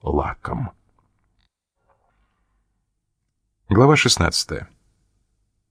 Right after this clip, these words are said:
Харви Суайер проснулся в своей спальне. Сквозь занавески пробивались солнечные лучи. Один луч упал на стеклянный сосуд с заспиртованной лягушкой,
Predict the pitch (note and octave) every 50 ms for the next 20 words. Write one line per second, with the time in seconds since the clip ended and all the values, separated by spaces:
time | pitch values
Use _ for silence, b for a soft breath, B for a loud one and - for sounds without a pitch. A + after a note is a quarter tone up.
0 | _ _ _ _ _ _ _ _ _ _ _ _ _ - - - C3+ C3 B2+ A#2
1 | B2 - - - A#2 B2 B2 B2 A2 - - G#2 F2 - - F#2 G2 F#2+ E2 -
2 | - - - - G#2 E2 E2 D#2 - - - - D#2+ D2+ D2 C#2+ C#2+ C#2 - _
3 | _ _ _ _ _ b b b b b b b b b b b b b b b
4 | - - - C#3+ C#3+ G#2+ B2 C#3 D3+ D#3+ F3 D#3 - - - - G2+ G2 F#2+ F#2
5 | F2+ F2+ F2 E2+ - - F2+ F2 E2+ F2 E2+ D#2 - - - E2 D#2 D2 C#2+ C#2
6 | C#2+ C#2 - - - F2 G2+ A#2+ A#2 G2+ - _ _ _ _ _ _ _ - D2+
7 | E2 D2+ D#2+ G#2 G#2+ G2 F#2 F#2+ G#2+ G2 - - F2+ - - F#2+ G2+ F#2+ F#2 F2
8 | - - F2 - F2+ F#2 F#2 F2+ F2+ F2 D#2+ - - E2+ D#2+ - - A#2 A#2+ A#2
9 | - - - D#2 C#2+ C2+ D#2+ E2+ - - F#2 E2+ E2+ - F#2 F2 D#2+ D#2+ E2 E2
10 | E2 D#2+ E2 E2 - - - D#2 C#2+